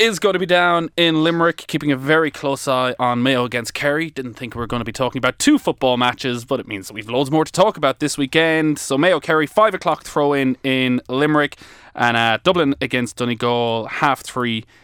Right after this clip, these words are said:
in Croke Park. So Mayo Kerry, m-, my thoughts on last weekend are that Mayo showed that they have a higher level than Kerry. Mayo's problem is they don't seem to be getting to that higher level for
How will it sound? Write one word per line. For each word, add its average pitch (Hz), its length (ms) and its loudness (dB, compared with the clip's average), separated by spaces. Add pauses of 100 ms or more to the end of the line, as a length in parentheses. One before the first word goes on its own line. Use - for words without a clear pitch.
(240)
in 110 280 -2 (140)
Croke 107 320 -4 (120)
Park. 113 420 0
So 151 360 2 (840)
Mayo 202 260 6
Kerry, 120 540 0 (200)
m-, 135 160 -12
my 151 300 2 (420)
thoughts 233 640 2
on 165 460 2 (100)
last 143 280 2
weekend 117 320 0
are 110 280 2 (520)
that 104 100 -2
Mayo 196 240 4
showed 160 320 2
that 139 80 -2
they 135 80 0
have 135 140 0
a 123 60 2
higher 170 420 4
level 135 480 2 (300)
than 131 280 0
Kerry. 120 480 2 (200)
Mayo's 156 260 4
problem 147 240 2
is 127 80 -2
they 143 100 2
don't 185 180 2
seem 202 140 -2
to 151 60 -6
be 160 80 0
getting 170 240 2
to 135 100 -4
that 110 200 2
higher 123 280 2
level 110 380 0 (420)
for 123 500 2